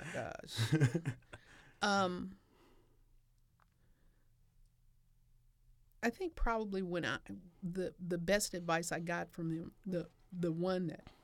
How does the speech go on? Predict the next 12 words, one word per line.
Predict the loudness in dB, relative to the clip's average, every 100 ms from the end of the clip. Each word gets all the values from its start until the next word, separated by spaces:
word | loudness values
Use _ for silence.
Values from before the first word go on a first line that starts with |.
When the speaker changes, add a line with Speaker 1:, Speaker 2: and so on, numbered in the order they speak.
| -20 -20 -8
Speaker 1:
that | -2 -2 -2 -6
I | -6
think | -2 -2 -2
helped | -4 0
me | 0
out | -2 -6
the | -2
most | 0 0 -2 -6 -10 -20 -20 -20 -20 _ -20 -20 -20 _ -20 -20 -20 -16 -2
was | 2 4 2 -2
when | 2 2 2 0
I, | -2 -2 -2
uh, | -4